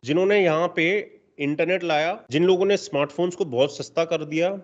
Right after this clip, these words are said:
जिन लोगों ने फ़ोर जी overall हर जगह गांव-गांव में छोटे-छोटे बच्चों को पकड़ा दिया है, जिनको आज तक कॉन्शियसनेस और रिस्पॉन्सिबिलिटी का ज़ीरो आइडिया है। Consciousness in the sense, टेक्नोलॉजी एक बहुत एडवांस्ड पावर है।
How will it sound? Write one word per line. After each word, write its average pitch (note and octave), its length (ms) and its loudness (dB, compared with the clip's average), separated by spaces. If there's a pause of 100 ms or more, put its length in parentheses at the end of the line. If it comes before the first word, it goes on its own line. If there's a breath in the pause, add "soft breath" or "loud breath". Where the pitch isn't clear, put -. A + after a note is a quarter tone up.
जिन C3+ 160 0
लोगों F3+ 220 4
ने G3+ 100 4
फ़ोर C#3 280 0
जी C#3+ 140 -4
overall F3 500 2
हर D3 120 2
जगह E3+ 260 2
गांव-गांव D3 460 2
में F3+ 140 -2
छोटे-छोटे D#3+ 480 -2
बच्चों D3+ 300 -2
को E3 100 0
पकड़ा D3 280 0
दिया C#3 260 0
है, G3 180 -10
जिनको F#3 340 6
आज E3+ 260 4
तक - 380 -4
कॉन्शियसनेस G3 800 0
और E3 220 -4
रिस्पॉन्सिबिलिटी E3+ 1200 -2
का F3 80 4
ज़ीरो D3 540 2
आइडिया C3 360 2
है। A2 260 -6
Consciousness F#3+ 680 0
in E3+ 140 0
the E3 80 -2 (100)
sense, G#3 380 -2
टेक्नोलॉजी E3+ 520 -2
एक G#3+ 200 -6
बहुत D#3 220 0 (120)
एडवांस्ड C#3 520 0
पावर A#2 420 0
है। F2+ 120 -8